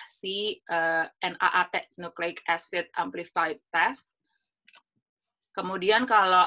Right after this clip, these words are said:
antibody, em, plus poinnya dia bisa mendet-, meng-, mengidentifikasi mereka-mereka yang punya imunitas. Nanti saya bahas lebih lanjut. Sementara antigen ini plus poinnya adalah kita bisa dapat informasi yang kurang lebih serupa dengan si molecular test ini, karena kan yang di-,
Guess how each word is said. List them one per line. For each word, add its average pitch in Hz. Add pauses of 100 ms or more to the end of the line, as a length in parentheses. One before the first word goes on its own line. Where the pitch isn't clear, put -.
antibody, 185
em, 170 (160)
plus 185
poinnya 185
dia 247
bisa 185
mendet-, 175
meng-, -
mengidentifikasi 180
mereka-mereka 180
yang 202
punya 185
imunitas. 175
Nanti 151
saya 175
bahas 156
lebih 156
lanjut. 143 (540)
Sementara 226
antigen 196
ini 247
plus 185
poinnya 190
adalah 180 (160)
kita 220
bisa 233
dapat 180
informasi 185
yang 185 (160)
kurang 185
lebih 185
serupa 208
dengan 170
si 175
molecular 165
test -
ini, 170
karena 190
kan 254
yang 208
di-, -